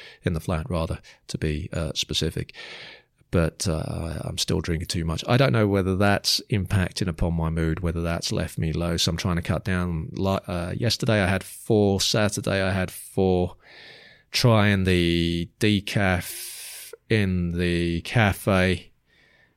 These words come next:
It tastes very different, but I'll get used to it. Uh, I'm having one caffeine, caffeinated coffee, and then I'm going for a decaf latte, same price. I checked with Seb K, and,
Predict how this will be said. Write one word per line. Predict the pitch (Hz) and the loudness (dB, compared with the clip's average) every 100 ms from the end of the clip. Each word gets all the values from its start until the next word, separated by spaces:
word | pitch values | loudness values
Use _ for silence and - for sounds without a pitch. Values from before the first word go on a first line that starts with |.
| _ | _
It | - - | -10 0
tastes | 143 131 - | 4 4 4
very | 120 110 | 2 2
different, | 104 101 - 113 | 4 2 2 2
but | 104 | 2
I'll | 101 | 2
get | 101 98 | 2 -2
used | 95 90 - | 0 0 0
to | 98 | 0
it. | 95 - | 0 0
Uh, | 98 92 | -2 -2
I'm | 92 | 0
having | 98 90 92 | -2 -2 -2
one | 98 92 90 | 0 0 -2
caffeine, | 90 - 90 - 104 90 87 85 - _ _ _ _ _ _ - | -4 0 0 0 0 0 -2 -6 -12 _ _ _ _ _ _ -2
caffeinated | 101 - 92 87 - | -2 0 0 -2 -2
coffee, | 95 85 - 87 | -2 -2 -2 -2
and | 85 | 0
then | 87 82 | -2 -2
I'm | 85 | -2
going | 95 87 | -2 -2
for | - | -2
a | 87 | -4
decaf | - 85 - 85 - | -2 -2 -2 -4 -2
latte, | - 85 80 - 85 | -2 -2 -2 -2 -2
same | - - 98 87 | -2 0 0 -2
price. | - 92 87 82 90 | -2 -2 0 0 -2
I | |
checked | 85 98 80 | -2 -2 -2
with | - | -2
Seb | - - 82 | -2 -2 -2
K, | - 92 85 85 - _ - - - _ _ - | -4 -2 -2 -4 -12 _ -20 -20 -20 _ _ -12
and, | 147 87 87 87 92 | -6 -4 -4 -6 -8